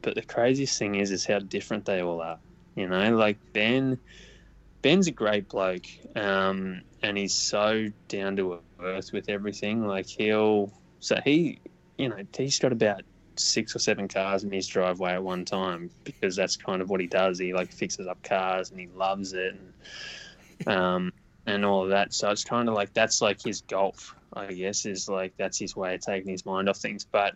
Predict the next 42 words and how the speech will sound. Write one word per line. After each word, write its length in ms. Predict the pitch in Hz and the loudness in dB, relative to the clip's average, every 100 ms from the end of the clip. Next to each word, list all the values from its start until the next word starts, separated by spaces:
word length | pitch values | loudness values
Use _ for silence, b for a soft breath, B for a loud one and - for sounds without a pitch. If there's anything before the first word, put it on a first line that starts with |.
| 127 | -2
um, 300 | 110 98 98 b b b b _ | -2 -2 -6 b b b b _
no, 80 | 113 | 4
I 80 | 117 | 4
actually 200 | 123 135 | 4 2
had 80 | |
a 40 | 120 | 2
chance 320 | - 110 101 | 0 -2 0
to 100 | 110 | 0
have 100 | 98 | 0
a 120 | 92 - _ | -2 -8 _
real 320 | - 101 95 | -8 -2 -2
good 300 | 92 101 92 - | -2 -6 -8 -6
chat 100 | 98 | -8
with 160 | 98 - | -6 -8
him 100 | 98 | -6
the 120 | 95 | -4
other 160 | 90 92 | -4 -2
day, 380 | 95 95 98 | 0 0 0
and, 340 | 95 92 92 98 - | -2 -4 -6 -6 -2
um, 540 | 98 92 92 92 95 - - - - - - - | 0 0 -2 -4 -8 -12 -20 -20 -20 -20 -20 -12
you 100 | 120 | -6
know, 120 | 117 | -4
he's 300 | 113 131 123 - | -2 0 0 2
just 360 | 139 156 - - | 2 2 0 -2
good 200 | 120 117 | 2 4
at 160 | 113 - - - - - - | 4 0 -12 -20 -20 -20 -6
doing 460 | 113 107 104 104 | -2 0 2 2
what 160 | 98 98 | 4 4
he 80 | 98 | 2
needs 420 | 95 98 95 - | 2 2 2 -2
to 60 | 90 | -2
do. 320 | 95 90 85 | 0 0 0
So 220 | - 104 - | -2 -2 2
he, 480 | 120 139 143 131 - - | 4 6 4 2 0 -6
we 200 | 117 120 | -2 0
don't 160 | 156 156 | 2 0
actually 480 | 135 - 117 104 | 0 -2 -2 -2
link 280 | 98 101 104 | 0 0 0
up 180 | 101 - | 0 0
a 60 | 98 | 0
whole 300 | 104 98 104 | 2 2 0
lot. 220 | 117 | -4